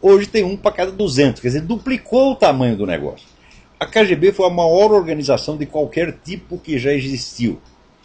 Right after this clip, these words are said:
Nunca ninguém fora da K G B soube qual é o tamanho da, do orça-, orçamento da K G B. E além da K G B, ainda tinha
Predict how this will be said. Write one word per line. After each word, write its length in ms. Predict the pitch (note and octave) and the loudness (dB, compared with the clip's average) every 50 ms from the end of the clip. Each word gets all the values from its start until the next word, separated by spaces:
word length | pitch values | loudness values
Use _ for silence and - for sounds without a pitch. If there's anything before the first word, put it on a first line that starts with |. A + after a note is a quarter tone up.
| _ _ _ _ _ _ _ _ _ _ _ - - _ _ - | _ _ _ _ _ _ _ _ _ _ _ -20 -20 _ _ -4
Nunca 560 | E3+ F3 G#3+ A#3+ B3+ B3+ - - - G#3 - - D#3 | 0 4 4 4 4 2 0 0 0 0 0 0 -4
ninguém 460 | F3 F3 F3 D3+ C#3 D3 G3+ A3+ G#3+ | -6 -4 -4 -4 -2 0 0 0 -2
fora 260 | - - D#3 D3 C#3+ | -2 -2 0 0 0
da 100 | C3+ B2+ | 0 -2
K 160 | B2+ - C3+ | -2 -2 -4
G 140 | A#2+ B2 A#2+ | -2 -2 -2
B 180 | A#2+ C#3+ F3 F3+ | 0 0 0 -2
soube 280 | F3 - F#3 F#3 F3+ - | 0 -2 -4 -4 -4 -2
qual 140 | - E3 E3 | -2 0 0
é 60 | E3+ | 0
o 20 | |
tamanho 580 | E3+ - - D#3 C3+ B2 C3 D3 E3+ F3+ F#3 E3+ | 0 0 -2 -2 0 0 -2 -4 -4 -4 -6 -4
da, 260 | D#3+ D#3+ D#3+ D#3+ - - - - - _ _ _ _ _ _ - | -2 0 0 0 0 -4 -12 -20 -20 _ _ _ _ _ _ -8
do 120 | B2+ C3 | -4 -2
orça-, 360 | D3+ C#3+ B2+ - C#3+ B2+ A#2+ A#2 A#2 - - - - _ _ - - | -2 -2 -2 0 -2 -2 -2 -4 -10 -16 -20 -20 -20 _ _ -10 -6
orçamento 640 | C#3 - C3 - B2+ A2+ A2+ C#3 F#3 G3 D3 C3 A#2+ | -4 -2 0 0 0 0 2 2 0 0 0 0 -2
da 80 | G#2+ | -2
K 160 | - - G2 | -2 -2 -4
G 120 | F2+ E2+ D#2+ | -6 -6 -8
B. 60 | C#2+ A2+ - _ _ _ _ - | -12 -14 -20 _ _ _ _ 0
E 60 | G#3 | 0
além 200 | A#3+ G#3+ E3+ D3+ | 2 2 2 0
da 80 | C#3 C#3+ | -2 -2
K 160 | - F3 F#3 | -2 -2 -2
G 140 | F3 F3+ F3+ | 0 0 0
B, 260 | F3 F#3+ G#3 - - - | 2 0 0 -2 -2 -4
ainda 200 | G#3 A#3 A#3+ A#3 | 0 0 0 0
tinha 360 | A#3 - C#3 D#3 F#3 F#3 | -2 -6 -6 -6 -6 -6